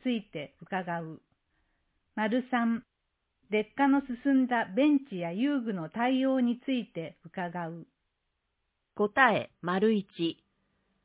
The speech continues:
Speaker 2: 総合体育館は、平成十四年に建築されたため、雨漏りへの懸念や外壁のひび割れ、館内設備の経年劣化が進んでいる。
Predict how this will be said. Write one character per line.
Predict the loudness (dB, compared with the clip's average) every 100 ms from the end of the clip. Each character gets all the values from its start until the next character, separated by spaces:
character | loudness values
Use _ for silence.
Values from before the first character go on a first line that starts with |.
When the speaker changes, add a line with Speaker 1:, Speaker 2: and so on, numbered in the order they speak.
| _ _ _
Speaker 2:
総 | 6 6
合 | 4 0
体 | 4 4 4
育 | -2 -2
館 | -2 0
は、 | -2 -4 -6 _ _ _ _
平 | 4 4 4
成 | 0 0
十 | 0 0 2
四 | 2
年 | 2 2 4
に | 2 0 -2 -2
建 | 0 0
築 | -2 -6 -4
さ | -2
れ | -2
た | -4
た | -4 -2
め、 | -2 -4 _ _ _ _ _ _
雨 | 4 6 6
漏 | 6
り | 4 4
へ | 2
の | 0
懸 | -2 0
念 | 2 2 2
や | 2 0 -2 _ _ -2
外 | 2 2 0 -4
壁 | -2
の | -2
ひ | -2 -2
び | 0
割 | 0 2
れ、 | 0 -2 _ _ _ _ _ _
館 | 4 6
内 | 6 2 0 0
設 | -2 -2
備 | -2 0
の | 2 0 -6 _
経 | 2 4 4
年 | 4 2 4
劣 | 4 4
化 | -2
が | -2 -4 -8 -2
進 | 0 2
ん |
で | 0
い | -2
る。 | -4 -8